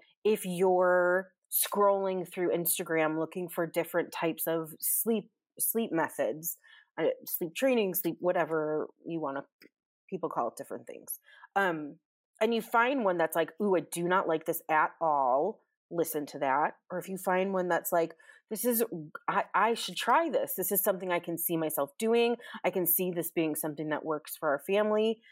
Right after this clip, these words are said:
listen to that. And then usually, 'cause I know a lot of moms, new mo-, new parents are on Instagram, and that's sort of where we find our experts in different areas. Um,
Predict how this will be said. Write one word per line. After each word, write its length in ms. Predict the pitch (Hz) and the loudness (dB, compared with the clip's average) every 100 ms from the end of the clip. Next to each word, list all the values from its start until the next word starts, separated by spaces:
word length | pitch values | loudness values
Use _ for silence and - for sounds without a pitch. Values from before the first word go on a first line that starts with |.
| _ _ _ _ - | _ _ _ _ -8
listen 480 | 175 165 156 - 196 | -2 0 0 -2 -2
to 120 | 233 | 0
that. 400 | 226 339 185 - - _ - - | 4 4 4 0 -8 _ -20 -6
And 220 | 220 226 | 0 2
then 300 | 233 226 226 | 4 4 2
usually, 1000 | 214 202 220 277 262 240 208 190 180 185 - _ _ _ | -2 -4 0 2 2 4 2 2 0 -2 -6 _ _ _
'cause 140 | - 196 | -6 -2
I 60 | |
know 180 | 196 196 | 2 4
a 0 | |
lot 220 | 190 170 | 4 4
of 120 | 175 180 | 2 0
moms, 600 | 170 160 160 165 - - | 2 2 0 -4 -6 -4
new 220 | 185 180 | 0 2
mo-, 180 | 170 - 196 | 2 0 0
new 180 | 226 | -2
parents 440 | 233 196 185 180 175 | 0 -2 0 0 2
are 100 | 175 | 2
on 140 | 190 | 2
Instagram, 680 | 170 170 - 165 165 160 160 | 0 -4 -4 -4 -2 -2 0
and 80 | 160 | -4
that's 220 | 151 - | -6 -8
sort 160 | 175 180 | -6 -4
of 60 | |
where 180 | 170 165 | -2 0
we 140 | 170 | -2
find 340 | 165 165 165 160 | -2 -2 0 2
our 160 | 156 - | 2 0
experts 720 | 151 - - 165 160 - - - - - | -2 -6 -4 -2 -2 -8 -18 -18 -20 -4
in 140 | 180 | 0
different 320 | 170 160 170 - | 0 0 -2 -2
areas. 720 | 151 147 151 160 202 262 269 - - _ | -2 0 0 2 2 0 -6 -16 -20 _
Um, 440 | 190 175 160 143 | 2 2 0 -4